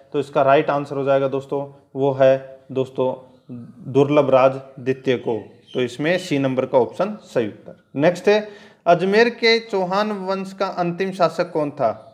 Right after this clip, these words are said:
अजमेर के चौहान वंश का अंतिम शासक कौन था?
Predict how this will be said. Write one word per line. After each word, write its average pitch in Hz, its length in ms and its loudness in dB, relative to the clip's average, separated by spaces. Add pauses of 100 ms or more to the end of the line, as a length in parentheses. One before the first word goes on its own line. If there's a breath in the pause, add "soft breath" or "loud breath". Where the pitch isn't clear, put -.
(320)
अजमेर 147 340 0
के 160 120 -2
चौहान 151 360 -2
वंश 151 200 0
का - 540 0
अंतिम 151 300 -4
शासक 151 400 -4
कौन 151 220 -2
था? 151 420 -4